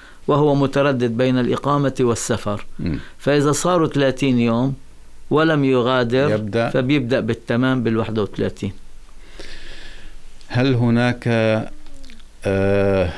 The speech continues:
Speaker 2: <clears throat> إذا أراد الأهل توريث الأولاد بين ذكر وأنثى بالتساوي بغض النظر عن الآية الكريم-، الكريمة: "للذكر مثل حظ الأنثيين"، هل هناك إثم شرعي؟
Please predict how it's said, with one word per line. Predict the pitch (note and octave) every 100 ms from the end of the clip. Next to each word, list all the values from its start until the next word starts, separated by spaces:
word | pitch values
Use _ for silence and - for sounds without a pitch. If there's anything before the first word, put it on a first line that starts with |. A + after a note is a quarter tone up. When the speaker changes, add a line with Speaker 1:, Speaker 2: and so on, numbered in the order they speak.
| - - -
Speaker 2:
<clears throat> | C#3+ C#3+ G2+ - A#2+
إذا | A2 A#2 A2+
أراد | A#2 C3 A2+
الأهل | A2+ B2+ A#2+ A2+
توريث | A2 G2+ A#2 A#2
الأولاد | G#2 - F#2+ F#2+ G#2+ G2+
بين | G2 G2 F#2
ذكر | G#2 G#2 G2+ G2
وأنثى | F#2+ F#2+ G#2+ G#2 G2+
بالتساوي | F#2 - F#2+ F2+ G2+ G2+ G2
بغض | F2+ F2 F#2 F2+
النظر | F#2+ F#2+ F#2+ F#2
عن | F2 F2+
الآية | F#2 F2 F#2 F2+
الكريم-، | - F#2 F#2 G2 G2 F#2+
الكريمة: | F#2+ - F#2 F#2 G2+ F#2+
"للذكر | F#2 F2+ G2 - F2+
مثل | F2+ F2 F2
حظ | F2+ F2
الأنثيين"، | F#2 F#2 E2+ F#2 E2+ C#2 C#2
هل | E2+ F2
هناك | F2 F#2+ G2 -
إثم | - - F#2 F2+
شرعي؟ | F#2 E2+ F2 A2